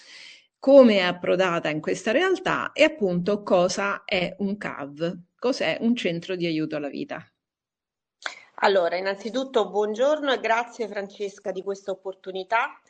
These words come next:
Speaker 2: Eh, per noi queste opportunità e queste occasioni sono fondamentali perché, mm, i centri aiuto alla vita devono, insomma, si devono conoscere. Allora, per quanto riguarda proprio il cav, eh, la storia dei cav nasce da lontano,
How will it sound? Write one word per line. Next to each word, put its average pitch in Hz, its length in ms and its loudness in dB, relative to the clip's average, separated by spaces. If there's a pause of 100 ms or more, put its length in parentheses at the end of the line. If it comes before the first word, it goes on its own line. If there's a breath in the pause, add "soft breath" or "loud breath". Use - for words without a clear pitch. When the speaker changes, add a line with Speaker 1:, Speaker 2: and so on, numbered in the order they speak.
(300 soft breath)
Speaker 2:
Eh, 180 600 2
per 190 100 -4
noi 214 180 -2
queste 208 280 -6
opportunità 185 640 -6
e - 20 -12
queste 196 280 -12
occasioni 190 420 -8
sono 175 220 -10
fondamentali 165 1000 -8 (120)
perché, 165 680 -2
mm, 156 500 -6
i 180 180 -14
centri 190 320 -8
aiuto 185 220 -4
alla 180 140 0
vita 190 560 -4
devono, 170 680 -4
insomma, 151 380 -12
si - 160 -12
devono 202 280 0
conoscere. 165 680 -4 (680 loud breath)
Allora, 190 440 2
per - 180 -8
quanto 247 400 0
riguarda 220 480 0
proprio 247 300 -2
il 196 100 -8
cav, 220 480 -2
eh, 165 840 0
la 170 100 -4
storia 240 240 -2
dei 208 100 -2
cav 226 260 -2
nasce 196 320 -8
da 180 100 0
lontano, 170 720 -8